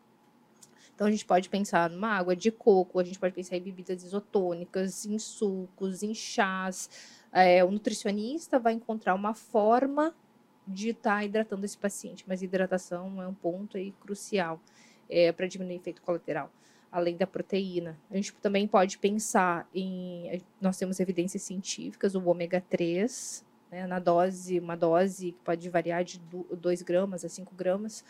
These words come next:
pode diminuir também efeitos colaterais da quimioterapia, toxicidade, do tratamento.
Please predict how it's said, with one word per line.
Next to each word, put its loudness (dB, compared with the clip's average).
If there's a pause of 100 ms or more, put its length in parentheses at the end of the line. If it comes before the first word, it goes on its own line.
(220)
pode 6
diminuir -6
também -6
efeitos -12 (180)
colaterais 0
da -4
quimioterapia, -8
toxicidade, -4
do -20
tratamento. -12